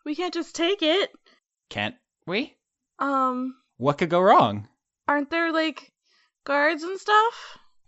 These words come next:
Speaker 1: I'm small and fleshy.
Speaker 2: <laughs> Well, let's just, let's just peep the scene. Maybe he'll give it to you. He, Drop said he ga-, he, he just gave him the coat.
Speaker 1: Um, okay.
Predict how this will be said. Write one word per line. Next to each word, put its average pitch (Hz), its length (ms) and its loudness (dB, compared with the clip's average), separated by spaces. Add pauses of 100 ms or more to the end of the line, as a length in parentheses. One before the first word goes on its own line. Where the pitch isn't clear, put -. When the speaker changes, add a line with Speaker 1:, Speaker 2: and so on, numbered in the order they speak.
(140)
Speaker 1:
I'm 427 180 0
small 427 360 10
and 359 140 0
fleshy. 311 600 2 (560)
Speaker 2:
<laughs> 147 80 -2 (500)
Well, 247 180 10
let's 269 220 0
just, 262 260 -4
let's 190 220 -2
just 214 160 -6
peep 196 180 -4
the 247 100 -6
scene. 156 380 -2 (220)
Maybe 127 200 -2
he'll 175 120 0
give 233 160 0
it 254 80 -6
to 123 100 -4
you. 110 80 -2
He, 120 140 -8
Drop 139 260 2
said 165 160 -2
he 175 80 -10
ga-, 175 140 -6
he, 139 160 -14
he 143 160 -6
just 147 240 -10
gave 139 200 -2
him 160 100 -6
the 170 60 -8
coat. 208 360 -2 (580)
Speaker 1:
Um, 339 500 2 (560)
okay. 453 480 2